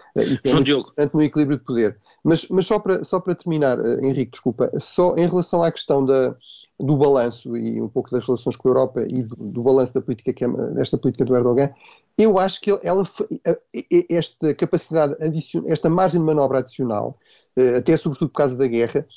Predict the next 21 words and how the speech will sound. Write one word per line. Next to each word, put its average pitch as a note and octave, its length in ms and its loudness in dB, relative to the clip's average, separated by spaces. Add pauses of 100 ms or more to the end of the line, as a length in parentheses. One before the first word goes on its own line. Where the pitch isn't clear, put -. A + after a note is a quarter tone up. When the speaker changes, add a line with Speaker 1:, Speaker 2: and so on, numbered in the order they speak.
(360)
Speaker 1:
permite F3+ 400 2
a, E3+ 60 4
a D3 360 0
Erdogan, C#3 500 0
eh, E3+ 240 -2
disfarçar C#3 720 -2
grandes E3+ 340 2
falhanços D3 440 0
na, E3 180 -2
nas E3 140 -2
suas E3 220 -2
ambições, E3+ 460 0
ou A2+ 80 2
seja, B2+ 320 0
essa D#3+ 240 0
política, D3+ 340 -4
por B2 80 -8
exemplo, C3+ 200 0
neo-otomana D3 640 2
falhou E3 440 2
completamente. F3 760 -2